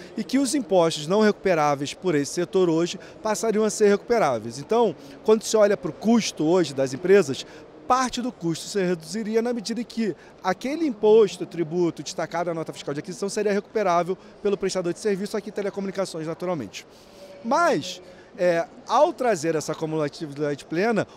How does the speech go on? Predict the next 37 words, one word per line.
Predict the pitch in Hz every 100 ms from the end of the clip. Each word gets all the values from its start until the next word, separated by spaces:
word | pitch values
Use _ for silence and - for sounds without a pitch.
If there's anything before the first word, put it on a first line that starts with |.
| -
o | 240
governo | 269 196 247 262
ele | 262
inova. | 277 254 208 156 156 143 - - - -
E | 254
inova | 277 240 233 247 214 262 262 - - -
contrariamente | - 285 262 247 254 247 208 202 214
aos | 196
interesses | 214 214 190 190
das | 180
empresas. | 214 196 147 107 107 - - -
Porque | 277 - 302
atualmente | 294 220 175 160 208 175 - -
compete | - 226 220 214 220
ao | 247
governo, | 220 277 190 156 170 151
ao | 143
fisco, | 127 - 214 - - 120 - - -
fiscalizar | - 359 - 240 220 156 123 139 143 - -
se | - - 392
houve | 196 156
o | 233
pagamento | 247 220 185 151 151
do | 165
tributo | 190 247 170 170 247
por | - 285
aquele | - 196
que | -
desempenha | 208 269 247 214
a |
atividade | 196 208 180 165
econômica | 190 262 220 226 320
e |
emite | 311 277 247
a | 196
nota | 160
fiscal, | 156 - 143 92